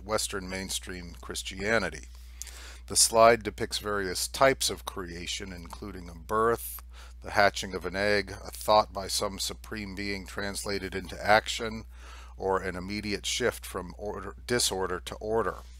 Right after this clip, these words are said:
It also records various themes associated with the world's creation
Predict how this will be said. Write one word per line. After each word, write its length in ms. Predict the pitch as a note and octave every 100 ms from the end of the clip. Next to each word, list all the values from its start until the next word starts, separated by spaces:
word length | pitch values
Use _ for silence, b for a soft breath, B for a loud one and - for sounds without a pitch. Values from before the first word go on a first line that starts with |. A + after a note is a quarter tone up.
| B B B B B B B
It 100 | -
also 360 | G#2+ A#2 A#2+ A2
records 500 | G2 - G#2+ G2 F2+
various 560 | F#2 F#2+ F#2 E2+ - -
themes 460 | C#3+ C3 A2 F#2+
associated 840 | F#2 - F#2 F2 - F#2 F2 E2+ E2
with 260 | F2+ D#2+
the 200 | F2 F2
world's 360 | E2+ F#2 F2+ -
creation 840 | - F#2 F2 E2+ E2 F2 F2